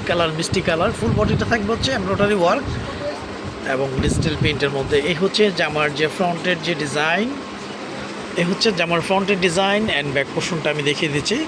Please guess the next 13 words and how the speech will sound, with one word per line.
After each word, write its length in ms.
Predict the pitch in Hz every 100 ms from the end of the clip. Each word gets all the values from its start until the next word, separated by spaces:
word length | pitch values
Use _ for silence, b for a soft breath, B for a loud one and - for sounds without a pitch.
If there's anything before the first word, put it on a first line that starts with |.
| B B B B - - - -
এটা 140 | 175
থাকবে 260 | 180 160 170
জামার 280 | 165 156
ব্যাক 160 | 147 147 -
পোর্শন। 300 | - 262 302
একদম 260 | 190 196
নিচের 280 | 214 226 254
অংশ 240 | 226 - 226
থেকে 380 | 220 202 240
হাতার 360 | 208 175 170 165
কাপড়টাও 420 | 165 151 147 240
ইনশাল্লাহ 360 | 294 190 180 143
আপনারা 220 | 127 131